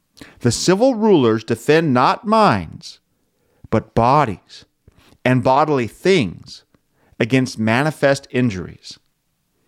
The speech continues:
and restrain men with the sword and bodily punishments in order to preserve civil justice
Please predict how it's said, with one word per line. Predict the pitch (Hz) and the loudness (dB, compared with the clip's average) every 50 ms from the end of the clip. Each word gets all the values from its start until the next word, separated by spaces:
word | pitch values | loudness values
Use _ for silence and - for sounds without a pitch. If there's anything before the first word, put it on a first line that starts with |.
| _ _ _ _ _ | _ _ _ _ _
and | - 117 117 113 | -6 -4 -2 -2
restrain | 110 107 - - - - 147 147 156 165 165 156 135 | -4 -4 -6 -8 -8 -4 -2 0 0 0 0 0 0
men | 120 113 113 113 110 107 110 107 101 _ _ _ _ _ _ _ _ | 0 0 0 0 0 -2 -4 -6 -8 _ _ _ _ _ _ _ _
with | - 113 117 - | -4 -4 -4 -4
the | - 113 | -4 -6
sword | - - - - 185 185 180 135 104 85 69 - - - _ _ _ _ _ _ _ _ _ _ _ _ - | -6 -6 -4 0 2 4 4 4 2 0 -4 -10 -18 -20 _ _ _ _ _ _ _ _ _ _ _ _ -2
and | 113 113 104 | -2 0 0
bodily | 110 113 127 139 139 135 123 113 | 2 2 2 2 0 -2 -4 -4
punishments | - - - 170 175 151 - - - 87 85 - - - _ _ _ _ _ _ - | -4 -4 -2 0 0 -2 -4 -6 -10 -12 -12 -12 -16 -18 _ _ _ _ _ _ -4
in | 117 117 113 | -2 -2 0
order | 117 117 127 135 147 143 | 2 0 0 0 -2 -4
to | 139 - - 127 | -6 -4 -6 -6
preserve | 120 - - 123 117 107 92 101 98 98 95 98 95 82 - _ _ _ _ - | -4 -4 -4 -4 -4 -2 -2 -2 -2 0 0 -2 -4 -6 -10 _ _ _ _ -18
civil | - - - - 113 107 143 156 | -14 -10 -6 -4 -2 -2 -2 -2
justice | 139 127 113 98 95 - - 101 90 - - | -2 -2 -2 -2 -4 -6 -10 -12 -12 -12 -12